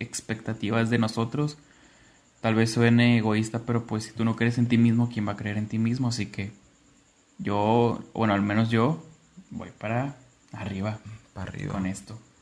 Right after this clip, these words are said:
Speaker 2: Vámonos.
Speaker 1: Estamos empezando con unos palitos, con unos micrófonos, pero, pues, ya después vamos a tener nuestro propio estudio con clima y,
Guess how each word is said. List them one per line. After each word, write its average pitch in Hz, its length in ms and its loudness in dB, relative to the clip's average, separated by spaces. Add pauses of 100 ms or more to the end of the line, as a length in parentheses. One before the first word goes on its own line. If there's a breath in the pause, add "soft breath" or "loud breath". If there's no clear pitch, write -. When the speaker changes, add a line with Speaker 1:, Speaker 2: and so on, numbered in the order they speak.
(220)
Speaker 2:
Vámonos. 98 520 -6 (200)
Speaker 1:
Estamos 110 400 -2
empezando 120 480 2
con 127 140 0
unos 123 340 2 (220)
palitos, 117 640 0
con 117 160 -4
unos 123 160 2
micrófonos, 127 640 2
pero, 107 240 -2
pues, 107 160 -4
ya 104 60 0
después 113 320 -4
vamos 117 120 2
a 117 40 -6
tener 113 140 0
nuestro 117 200 -2
propio 117 220 -4
estudio 117 420 0
con 113 180 -4
clima 113 480 -2
y, 101 220 -6